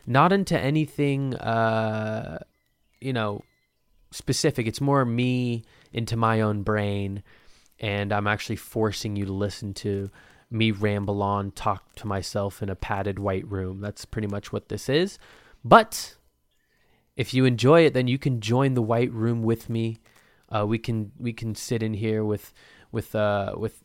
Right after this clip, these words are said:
s-, you know, our, our arms around our legs, our knees up to our forehead, and we can, you know, mumble, um,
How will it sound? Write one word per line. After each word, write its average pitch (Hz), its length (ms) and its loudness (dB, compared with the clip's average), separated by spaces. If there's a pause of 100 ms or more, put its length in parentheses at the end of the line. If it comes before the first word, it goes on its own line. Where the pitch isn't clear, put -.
(120)
s-, - 220 -12
you 117 100 -8
know, 104 220 -4
our, 104 260 -4
our - 440 -6
arms 110 500 -2
around 107 340 0
our 104 140 0
legs, 107 540 -2
our 104 100 -2
knees 110 400 -2
up 110 180 -4
to 113 140 0
our 104 140 2
forehead, 104 640 -2
and 104 120 -6
we 104 120 -4
can, 101 420 -8 (460)
you 117 100 -2
know, 101 140 0
mumble, 110 800 2
um, 101 560 -4